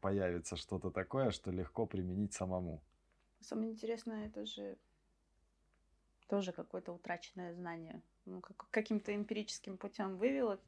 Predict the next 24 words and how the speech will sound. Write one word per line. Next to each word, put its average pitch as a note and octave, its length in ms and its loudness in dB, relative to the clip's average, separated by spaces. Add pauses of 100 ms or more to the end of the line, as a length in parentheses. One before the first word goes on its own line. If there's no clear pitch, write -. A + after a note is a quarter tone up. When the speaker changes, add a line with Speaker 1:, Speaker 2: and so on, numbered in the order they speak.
(100)
Speaker 2:
график, F#3+ 420 -4
а F3+ 200 -6 (440)
пытался F#3 480 2
найти F#3 300 -4
формулу G3+ 600 6
или F3 140 -6
как, - 280 -2
чтобы F3 280 -6
его F3 140 -10
самой G3 320 -4
построить, F3 560 -4
но F3 140 -6
нет, F3 340 -4
ничего E3+ 300 -10
не E3+ 60 -10
нашла. - 260 -12 (1080)
Ну, G#3+ 140 6
в - 20 8
общем, G#3 220 0
типовые G#3+ 480 2
проекты, G#3 420 0
это F#3+ 220 -2
очень - 240 -6
круто. B3 340 0